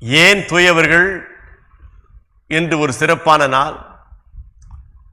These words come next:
அநேகர் திருச்சபையினால் இனம் காணப்பட்டிருக்கிறார்கள்.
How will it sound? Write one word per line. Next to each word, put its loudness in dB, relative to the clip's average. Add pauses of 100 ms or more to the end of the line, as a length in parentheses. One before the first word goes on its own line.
(200)
அநேகர் 2
திருச்சபையினால் -2
இனம் -4
காணப்பட்டிருக்கிறார்கள். -6